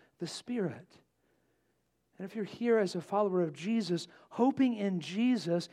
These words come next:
is to enter into a relationship with the entire Godhead.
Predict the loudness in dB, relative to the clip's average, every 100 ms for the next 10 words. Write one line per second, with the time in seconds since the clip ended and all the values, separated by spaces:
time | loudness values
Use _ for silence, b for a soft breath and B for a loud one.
0 | b b -2 -2 -4 -4 -2 -2 -2 -2
1 | 0 0 0 B -4 0 0 2 2 0
2 | -2 -8 -8 -6 -4 -4 -6 b b 2
3 | 2 2 -2 -2 -4 -12 -10 -2 -2 -2
4 | -8 -8 -10 -12 -14 -18